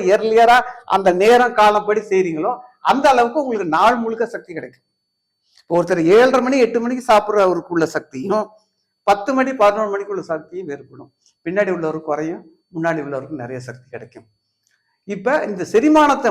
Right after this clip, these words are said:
முடிச்சிட்டு ஸ்ட-, ஸ்டொமக்கு வந்த உடனே அந்த ஒன்பது மணிக்கு பிறகுதான்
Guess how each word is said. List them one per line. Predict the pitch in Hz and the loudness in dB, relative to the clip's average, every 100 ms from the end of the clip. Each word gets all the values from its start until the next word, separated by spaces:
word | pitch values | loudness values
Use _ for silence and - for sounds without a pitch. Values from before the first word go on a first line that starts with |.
| 185 | -2
முடிச்சிட்டு | 220 247 240 262 | -6 -6 -8 -8
ஸ்ட-, | 240 - - | -12 -16 -20
ஸ்டொமக்கு | _ 196 202 240 - 247 269 - _ _ | _ -6 -4 -4 -2 -4 -4 -16 _ _
வந்த | 170 202 247 226 | -4 0 2 2
உடனே | 175 214 | 2 0
அந்த | 190 156 | 0 -2
ஒன்பது | 175 226 233 262 247 | -2 -4 0 2 2
மணிக்கு | 202 196 247 240 240 - | 0 -4 -4 -8 -10 -2
பிறகுதான் | 208 254 240 202 151 135 | 2 2 2 0 -2 -6